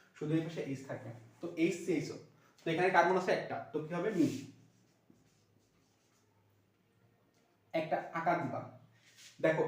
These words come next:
অ্যালকোহলের ক্ষেত্রে দিচ্ছ নল, অ্যালকোহলের ক্ষেত্রে দিচ্ছ নল, আর এখানে দিবা ন্যাল, বুঝছো? অ্যালকোহলের ক্ষেত্রে কি দিছো? অ্যালকোহলের ক্ষেত্রে লিখছো মিথানল,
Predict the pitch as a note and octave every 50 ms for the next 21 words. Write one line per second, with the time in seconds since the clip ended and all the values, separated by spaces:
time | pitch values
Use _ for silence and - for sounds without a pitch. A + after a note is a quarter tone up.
0 | - - D3+ F3+ G3 - G#3+ G#3 G#3+ G#3+ G#3+ - - - A#3 - G#3+ G#3+ G#3+ G3
1 | - - A3+ G#3 D#3+ C#3+ E3 C#3+ B2+ - - - - - - D#3+ E3 E3 E3 F#3
2 | F#3+ F#3 G3 G#3 - - - - - - - _ - G3+ E3+ - G#3+ G3+ F#3+ -
3 | A3+ F#3 D3+ D#3 D#3+ D3 B2+ B2 B2+ C3 C#3 C#3+ D#3+ E3 E3+ E3 E3 F3+ F#3+ F#3+
4 | F#3 - - C#3+ C3+ C3 C3 C#3 C#3 C#3+ C3+ - B2+ A#2 - - - - _ _
5 | _ _ _ _ _ _ _ _ _ _ _ _ _ _ _ - _ _ _ _
6 | - D3 B2+ - - - E3 - - - - - _ - - - - F#3 F3+ F3
7 | F#3 G3 G#3+ - G#3+ A3 G3 G3+ - - C4+ C#4+ B3+ - - - - _ _ _
8 | _ _ D3+ C#3+ D#3 F3 E3+ E3+ F#3 F#3 - - G3 F#3+ F#3+ F#3 - - - B3
9 | C4 B3+ - - - _ _ _ _ _ _ _ _ _ _ _ _ _ _ _
10 | C#3 C3 C3 - D#3+ F3 F#3+ G3+ - - - - - - _ _ - B2+ C3+ D3+
11 | - -